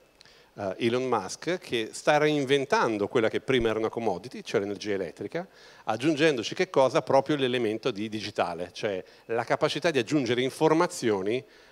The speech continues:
a una, un'infrastruttura che altrimenti sarebbe una banale commodity. Cosa succede col digitale? Il digitale è un cambio di paradigma.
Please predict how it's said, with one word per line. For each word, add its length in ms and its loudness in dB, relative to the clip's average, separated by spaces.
a 340 4
una, 420 2
un'infrastruttura 1000 0
che 160 0
altrimenti 460 -4
sarebbe 520 -4
una 180 0
banale 340 -2
commodity. 520 -10
Cosa 240 4
succede 460 2
col 140 -2
digitale? 520 -8
Il 60 -6
digitale 600 0
è 80 2
un 200 2
cambio 360 4
di 80 0
paradigma. 640 0